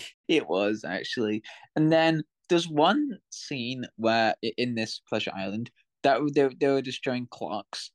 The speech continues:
Speaker 1: Yes.
Speaker 2: I don't know why <laughs> this was implemented. It's like, "Oh no, you look like my father's clocks." I don't know, it had to be reinforced because Pleasure Island looked so terrible,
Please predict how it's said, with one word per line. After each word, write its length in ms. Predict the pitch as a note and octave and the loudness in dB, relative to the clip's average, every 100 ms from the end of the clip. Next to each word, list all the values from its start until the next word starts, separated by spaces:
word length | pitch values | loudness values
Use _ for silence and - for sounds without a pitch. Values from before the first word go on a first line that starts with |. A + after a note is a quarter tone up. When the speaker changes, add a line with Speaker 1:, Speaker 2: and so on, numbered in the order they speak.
| _ | _
Speaker 1:
Yes. 380 | C#3 G#2 - - | -6 -6 -8 -4
Speaker 2:
I 160 | A#2 D3+ | 2 2
don't 160 | G3 F3 | 2 0
know 140 | D#3+ | -2
why 640 | D3 D3+ C#3+ A2+ G#2 G#2+ D2+ | 2 2 2 0 -4 -6 -8
<laughs> 60 | - | -10
this 260 | C#3+ - | -12 -6
was 200 | F3 D#3 - | -4 -4 -4
implemented. 800 | C#3 - A#2 A#2+ B2+ - - - _ _ | -6 -4 0 0 0 -4 -8 -10 _ _
It's 120 | C#3 | -2
like, 140 | C3 - | 0 0
"Oh 200 | F4 G4+ F#4+ | 0 0 2
no, 360 | F#4+ F#4+ F4+ D#4 B3 - - | 2 2 0 -6 -10 -14 -10
you 100 | E4+ | -8
look 120 | F#4 - | -6 -4
like 100 | D4+ | -2
my 120 | D4+ - | -2 0
father's 400 | F4 F4 D#4 - | 2 2 0 -6
clocks." 460 | _ A3 B2 C#2+ - _ | _ -4 -4 -6 -18 _
I 40 | G#2+ | -2
don't 160 | B2 | 0
know, 160 | B2+ B2 | 2 2
it 80 | F2 | 2
had 200 | C3 A2 | -2 -4
to 80 | B2+ | -4
be 180 | A2 | -2
reinforced 600 | A2+ G#2 G#2 G#2+ G2+ G#2 G#2+ | 0 2 0 0 0 0 0
because 220 | G#2+ G2+ _ _ _ _ | -4 -4 _ _ _ _
Pleasure 280 | D#3+ E3 E3 | 0 2 2
Island 340 | B2+ D3+ C#3 B2+ | 2 0 -2 -6
looked 220 | A#2+ - | -8 -8
so 380 | - A#2 A2+ G2+ _ _ _ - | -4 -2 -2 -6 _ _ _ -12
terrible, 640 | - G#2+ F#2+ F#2+ B2 E3 | -6 -4 -4 -2 -2 -4